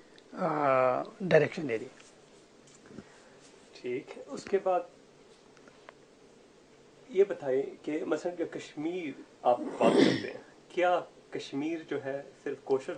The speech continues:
Speaker 2: बोलने वाला कश्मीरी है या उसमें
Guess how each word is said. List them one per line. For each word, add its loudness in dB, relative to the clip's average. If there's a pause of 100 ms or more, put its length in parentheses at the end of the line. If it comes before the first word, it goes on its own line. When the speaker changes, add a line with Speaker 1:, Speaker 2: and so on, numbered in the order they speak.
Speaker 2:
बोलने -6
वाला -8
कश्मीरी -12
है -20 (720)
या 0
उसमें -2